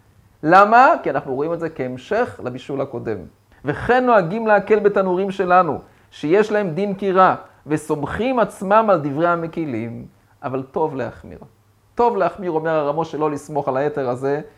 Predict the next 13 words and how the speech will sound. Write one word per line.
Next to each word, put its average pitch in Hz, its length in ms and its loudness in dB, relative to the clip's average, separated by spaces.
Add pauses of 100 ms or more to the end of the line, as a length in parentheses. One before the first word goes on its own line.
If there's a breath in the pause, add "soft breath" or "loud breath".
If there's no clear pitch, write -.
(200 soft breath)
של 214 540 0 (360)
חזרה, 135 680 0 (320 loud breath)
אלא 123 180 -6 (140)
גם 170 180 2
אם 190 120 -4
הוא 139 380 0 (160)
הסיר 185 460 -4
את - 100 -6
הגדרה 131 400 -2
מעל 139 220 -2
גבי 135 260 0
האש 147 380 2
בשבת, 165 760 2